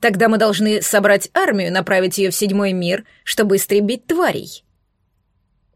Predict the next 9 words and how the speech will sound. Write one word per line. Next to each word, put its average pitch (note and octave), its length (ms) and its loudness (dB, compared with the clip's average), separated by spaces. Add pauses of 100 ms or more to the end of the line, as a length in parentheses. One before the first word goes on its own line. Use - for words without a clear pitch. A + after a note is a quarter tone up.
(760)
"Армия D#4 360 0
не D#4 120 -2
поможет", — D4+ 680 -2 (600)
покачала A3 500 2
головой A#3 400 2
до G#3+ 100 2
этого B3 280 2
молчавшая G#3+ 680 -2
змейка. G3 580 -6